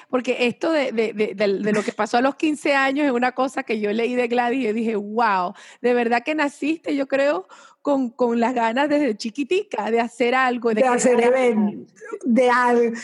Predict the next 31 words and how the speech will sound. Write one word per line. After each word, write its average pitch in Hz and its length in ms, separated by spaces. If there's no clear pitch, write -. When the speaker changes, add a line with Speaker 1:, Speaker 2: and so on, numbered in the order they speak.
Speaker 2:
cuando 254 520
tenía 247 460
quince 294 380
años, 262 560
y 262 80
te 226 160
soy 214 340
honesta, 214 600
porque 208 520
todo 269 180
el 277 80
mundo 285 260
pensó 240 260
que 226 140
yo 233 80
iba 240 120
a 233 40
estudiar 226 340
medicina, 190 760
porque 208 240
yo 202 120
le 196 100
ayudaba 208 460
a 196 40
mi 214 160
papá 185 340
en 185 100
las, 190 440
en 208 160
las 185 180
cirugías, 214 1120